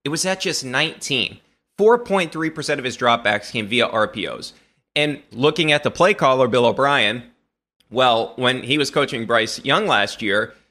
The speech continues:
the R P O game, fifty-four attempts via R P Os, fourteen point two percent. So Mac was at four point three with the Patriots last year. Bryce Young was at fourteen point two. So ten percentage points higher than Mac.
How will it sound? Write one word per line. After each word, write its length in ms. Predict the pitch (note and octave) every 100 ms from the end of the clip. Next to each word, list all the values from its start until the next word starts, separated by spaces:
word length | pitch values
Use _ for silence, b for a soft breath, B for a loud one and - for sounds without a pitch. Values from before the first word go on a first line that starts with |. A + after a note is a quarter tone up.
| _ _ _ _ _
the 120 | C3 C3+
R 120 | D3
P 180 | - D3
O 120 | F3+
game, 380 | D3+ B2 A#2+ A#2
fifty-four 840 | - - E3+ E3+ E3+ D3+ D#3 D3
attempts 400 | B2+ - B2+ A#2
via 180 | B2 A2
R 160 | A#2 A2
P 160 | A#2+
Os, 200 | B2+ G#2+
fourteen 840 | - - D#3+ F3 - - D#3+ D3+ D3
point 540 | - D#3 D3 C#3+ -
two 180 | - D#3
percent. 600 | C#3+ - B2 E3+ D3+ F#2+
So 240 | - - C#3
Mac 340 | C3 E3+ G3
was 160 | F#3 D#3+
at 180 | D3+ -
four 160 | E3
point 320 | C3 D3 C3+
three 160 | B2 E3+
with 120 | D#3
the 60 | -
Patriots 420 | D3+ E3 E3 D3+
last 320 | D#3 D3 D3
year. 320 | D3+ D3 C#3+ - _
Bryce 400 | A#2 C#3 C#3 -
Young 260 | C3+ B2+ A2+
was 160 | G#2+
at 140 | A2 -
fourteen 680 | - C#3+ D3 - C3+ A#2+
point 300 | - A#2+ G#2+
two. 280 | - G2+ - - b
So 200 | - C3
ten 440 | A#2+ - D#3 D3
percentage 580 | C#3 C3 - C3 B2 G2+
points 240 | A2+ G#2+ G#2
higher 240 | A2 G#2+
than 160 | G#2 A#2+
Mac. 380 | D#3 A2 -